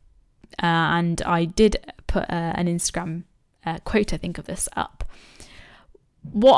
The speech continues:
I mean is now is really a good time to assess where you are, um,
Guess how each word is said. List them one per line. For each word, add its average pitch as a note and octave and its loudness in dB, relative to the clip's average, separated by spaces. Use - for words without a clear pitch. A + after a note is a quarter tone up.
I B3 10
mean A3 8
is F3 2
now G#3 6
is F3+ 2
really F#3+ 6
a D#3+ 4
good E3 -2
time E3+ 0
to E3 0
assess - 0
where F3+ 4
you E3+ 2
are, E3 2
um, E3 0